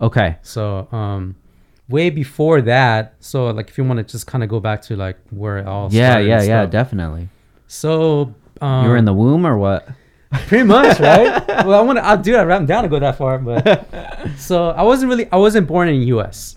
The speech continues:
Speaker 1: Okay.
Speaker 2: So I came here in nineteen eighty-six.
Speaker 1: Okay.
Speaker 2: From Iran.
Speaker 1: From Iran.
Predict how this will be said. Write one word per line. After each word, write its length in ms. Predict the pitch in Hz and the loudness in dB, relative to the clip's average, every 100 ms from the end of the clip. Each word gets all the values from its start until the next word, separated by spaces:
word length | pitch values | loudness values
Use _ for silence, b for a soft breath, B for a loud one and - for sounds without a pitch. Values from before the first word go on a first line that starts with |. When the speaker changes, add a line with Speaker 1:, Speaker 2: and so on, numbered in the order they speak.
| - | -4
Speaker 1:
Okay. 320 | 117 123 151 - | 0 2 0 -6
Speaker 2:
So 300 | - 139 120 | -8 -6 -4
I 100 | 117 | -6
came 300 | - 147 151 | -8 -8 -8
here 500 | 139 151 143 139 131 | -6 -4 -4 -4 -6
in 240 | 113 107 107 | -8 -8 -6
nineteen 640 | 113 120 - 127 117 113 | -8 -10 -8 -8 -6 -10
eighty-six. 960 | 120 113 113 110 113 - 101 - - - - | -10 -10 -8 -10 -12 -14 -14 -14 -16 -18 -6
Speaker 1:
Okay. 360 | 107 101 104 139 | -4 0 -2 -2
Speaker 2:
From 160 | 135 117 | -4 -4
Iran. 280 | 104 85 - - - | -6 -10 -16 -20 -6
Speaker 1:
From 180 | 120 104 | -2 0
Iran. 460 | 92 95 85 82 | 0 -2 -4 -6